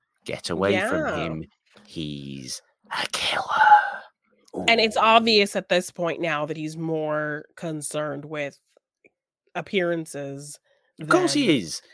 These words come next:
Speaker 2: you
Speaker 1: He's a
Speaker 2: know,
Speaker 1: fancy
Speaker 2: than
Speaker 1: man. He
Speaker 2: anything
Speaker 1: goes
Speaker 2: else.
Speaker 1: to fancy parties.
Speaker 2: Yes, so, uh, like, if, you know, he would have m-, been more than happy to live out his life with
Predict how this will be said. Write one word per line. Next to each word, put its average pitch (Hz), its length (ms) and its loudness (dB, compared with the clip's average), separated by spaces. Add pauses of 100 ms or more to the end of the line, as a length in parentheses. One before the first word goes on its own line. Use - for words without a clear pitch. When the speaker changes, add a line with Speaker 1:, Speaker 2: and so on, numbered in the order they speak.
(100)
Speaker 2:
you 190 160 4
Speaker 1:
He's - 20 6
a 180 60 8
Speaker 2:
know, - 0 -
Speaker 1:
fancy 277 440 2
Speaker 2:
than 208 80 4
Speaker 1:
man. 180 220 8
He 175 80 -2
Speaker 2:
anything 208 120 4
Speaker 1:
goes 208 120 6
Speaker 2:
else. - 0 -
Speaker 1:
to 165 100 0
fancy 131 400 -2
parties. 160 840 2 (360)
Speaker 2:
Yes, 240 500 4
so, 165 260 -2
uh, 220 80 0
like, 214 300 2
if, 220 460 -2 (400)
you 220 140 -2
know, 175 600 -6
he 240 260 -4
would 226 180 2
have 202 120 -2
m-, 196 120 -6 (100)
been 202 200 2
more 190 220 0
than 185 120 -4
happy 170 360 -6
to 156 460 -12
live 165 160 -4
out 156 140 -6
his 160 180 -10
life 151 300 -8
with 156 140 -12